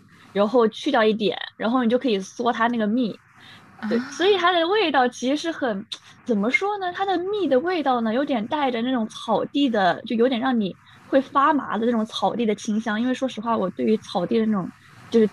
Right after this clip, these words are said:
Speaker 1: 比较青草的那种味道不是特别喜欢，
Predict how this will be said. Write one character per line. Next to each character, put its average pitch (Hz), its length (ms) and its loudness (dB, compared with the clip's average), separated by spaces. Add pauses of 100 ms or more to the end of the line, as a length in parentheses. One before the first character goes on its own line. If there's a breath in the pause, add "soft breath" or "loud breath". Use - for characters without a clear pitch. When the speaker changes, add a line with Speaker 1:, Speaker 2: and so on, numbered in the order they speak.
(240)
Speaker 1:
比 220 60 -6
较 233 120 6
青 320 300 -6
草 254 200 0
的 - 80 -2
那 220 80 0
种 208 120 -2
味 226 140 4
道 202 80 0 (140)
不 226 100 4
是 - 140 0
特 262 160 -4
别 196 100 -2
喜 - 220 -10
欢， 175 200 -6